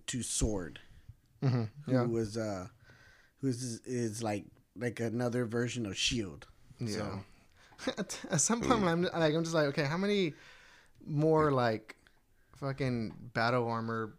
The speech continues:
Speaker 2: abbreviations are gonna come up with? Sword, shield, you know? <laughs> Like, fucking,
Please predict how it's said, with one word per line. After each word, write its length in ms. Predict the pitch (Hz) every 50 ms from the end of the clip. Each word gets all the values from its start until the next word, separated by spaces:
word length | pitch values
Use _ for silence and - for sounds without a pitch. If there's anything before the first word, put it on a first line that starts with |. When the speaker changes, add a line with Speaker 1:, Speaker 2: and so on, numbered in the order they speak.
| _ _ _ _ _ _ - - -
Speaker 2:
abbreviations 640 | 120 120 113 - 131 127 117 117 120 120 117 120 110
are 40 | 110
gonna 100 | 110 110
come 120 | 117 110 110
up 80 | 107
with? 260 | 110 110 104 - - -
Sword, 420 | - 123 120 120 120 117 120 -
shield, 380 | - - 120 117 120 120 120 123 - _ _ -
you 100 | 123 123
know? 200 | 123 123 123 123 - - - - -
<laughs> 260 | - - - - -
Like, 200 | 135 120 110 - - _ _ _ _ _ _ _ _ - - -
fucking, 440 | 123 123 123 123 117 110 104 101